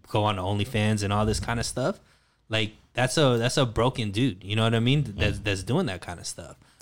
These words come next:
Speaker 2: Is it this, is the person same, the same type of broken if they're a porn watcher?
Speaker 1: Yeah.
Speaker 2: Hmm.
Speaker 1: I think so.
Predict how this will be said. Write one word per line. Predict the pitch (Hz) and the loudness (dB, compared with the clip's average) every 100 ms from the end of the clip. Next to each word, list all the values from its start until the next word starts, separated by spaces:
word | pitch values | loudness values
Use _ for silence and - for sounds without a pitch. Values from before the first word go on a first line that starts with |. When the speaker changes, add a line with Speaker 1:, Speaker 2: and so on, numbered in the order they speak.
| - | 0
Speaker 2:
Is | 123 | 2
it | 139 - - - | 2 0 -8 -6
this, | 107 113 104 | 2 2 2
is | - 110 107 | 2 2 2
the | |
person | 107 135 - 123 | 2 2 2 0
same, | - 117 120 120 113 - _ _ _ _ _ _ _ _ - | 2 4 6 6 4 0 _ _ _ _ _ _ _ _ -2
the | 104 | 0
same | - 123 123 | 2 4 4
type | 113 113 104 | 4 2 0
of | 98 | 2
broken | 92 101 110 | 4 4 4
if | 101 | 2
they're | - 95 | 4 2
a | |
porn | 85 - 107 | 4 2 4
watcher? | 117 123 - 131 - _ _ _ _ _ _ _ _ _ _ - - | 4 2 0 -6 -8 _ _ _ _ _ _ _ _ _ _ -18 -4
Speaker 1:
Yeah. | 185 370 - - - _ _ _ _ _ _ _ _ _ _ - | 0 2 0 -4 -16 _ _ _ _ _ _ _ _ _ _ -8
Speaker 2:
Hmm. | 85 69 - - _ _ _ _ _ _ _ _ _ _ _ _ _ _ _ _ _ _ _ - | -6 -6 -8 -20 _ _ _ _ _ _ _ _ _ _ _ _ _ _ _ _ _ _ _ -6
Speaker 1:
I | - | -4
think | - 156 | 0 -2
so. | - 104 127 | -2 -4 -4